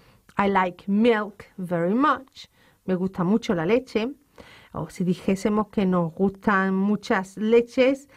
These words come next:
el significado sería distinto porque nos estaríamos refiriendo a muchos tipos diferentes de leche. Aquí no son leches en plural, como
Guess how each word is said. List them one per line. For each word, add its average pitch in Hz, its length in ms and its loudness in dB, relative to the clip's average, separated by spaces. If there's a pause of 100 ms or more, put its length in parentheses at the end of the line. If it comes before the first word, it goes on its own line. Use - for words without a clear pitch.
(240)
el 202 160 -2
significado 208 680 0
sería 226 400 0
distinto 233 500 -2
porque 196 240 -8
nos 180 180 -4
estaríamos 180 440 -6
refiriendo 220 580 0
a 196 80 0
muchos 196 340 -2
tipos 254 300 0
diferentes 208 640 0
de 147 120 -6
leche. 147 500 -12
Aquí - 220 0
no 214 100 4
son 214 380 -2
leches 214 480 0
en 214 100 4
plural, 220 380 2
como 160 420 -10